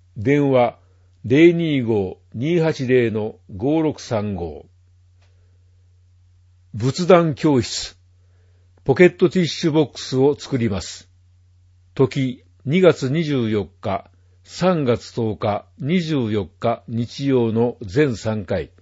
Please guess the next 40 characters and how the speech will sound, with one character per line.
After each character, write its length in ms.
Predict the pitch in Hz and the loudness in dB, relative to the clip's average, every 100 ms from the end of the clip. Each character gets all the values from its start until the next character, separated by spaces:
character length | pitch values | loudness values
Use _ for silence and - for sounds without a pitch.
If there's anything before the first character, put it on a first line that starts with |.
| _ _ _ _ _ _ - | _ _ _ _ _ _ -10
丸 400 | 123 120 143 135 | -4 -2 0 -2
一、 420 | 117 - 113 - _ _ _ _ _ _ - | -4 -8 -10 -10 _ _ _ _ _ _ -2
午 180 | 139 | 2
前 280 | 175 156 127 | 4 4 2
九 120 | 104 147 | -2 -6
時 160 | 139 | -8
三 260 | - 135 147 | -4 -4 -4
十 160 | 139 | -6
分 360 | 127 - 113 104 | -10 -8 -6 -4
か 120 | 104 | -4
ら 240 | 101 110 - | -4 -6 -10
十 440 | 104 104 147 180 175 | -14 -6 -2 0 -2
一 220 | - 143 | -4 -6
時 200 | 127 120 | -6 -8
三 320 | 113 123 135 | -4 -4 -4
十 180 | 127 117 - | -8 -12 -14
分。 260 | 98 76 - _ - | -14 -14 -16 _ -14
丸 360 | 123 123 139 127 | -4 -2 -2 -2
二、 280 | 127 113 _ _ _ _ _ _ _ _ - | -4 -6 _ _ _ _ _ _ _ _ -2
午 140 | 156 | 2
後 200 | 180 147 | 6 6
一 220 | 139 - | 4 0
時 120 | 143 131 | -8 -4
三 260 | 135 139 | -2 -2
十 160 | 131 135 | -4 -8
分 380 | - 113 107 95 | -10 -8 -6 -4
か 100 | 101 | -4
ら 240 | 101 - _ | -6 -8 _
三 440 | - - 165 151 | -14 -6 -4 -4
時 100 | 120 | -6
三 300 | 139 120 120 | -6 -4 -4
十 180 | 123 123 | -4 -8
分。 340 | 101 - 76 58 _ _ _ _ _ _ _ _ _ - | -12 -16 -18 -18 _ _ _ _ _ _ _ _ _ -4
対 240 | 135 151 | 2 2
象、 460 | 127 143 123 113 - _ _ _ _ | 4 2 4 0 -4 _ _ _ _
小 340 | - - 156 175 | -16 -2 2 4
学 200 | 170 - | 2 0
生 300 | - 156 143 | 0 2 2
以 80 | 127 | 2
上。 320 | 120 82 | -2 -4